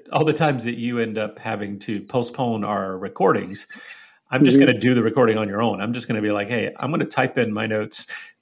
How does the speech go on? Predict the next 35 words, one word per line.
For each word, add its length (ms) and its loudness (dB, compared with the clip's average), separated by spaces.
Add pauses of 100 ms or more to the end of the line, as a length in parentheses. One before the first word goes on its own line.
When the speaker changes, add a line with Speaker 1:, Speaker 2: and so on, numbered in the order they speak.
(160)
Speaker 1:
make 240 2
Alan's, 500 4 (120)
Alan's 340 6
voice 320 4
come 240 -4
up, 340 -4
and 520 -4 (100)
Brothers 320 2
in 100 2
Tech 300 -2
will 160 0
continue 460 -2
to 100 -4
li-," 180 -2
actually, 540 -2
quite 220 4
honestly, 280 4
Alan, 200 4
what 180 4
you 100 0
played 300 2
me 120 0
earlier 300 4
sounds 340 -2
a 60 -2
hell 200 -2
of 60 -4
a 40 -2
lot 180 -4
cooler 320 -6
than 220 -10
what 260 -4
you 160 -10
normally 360 -10
do. 160 -6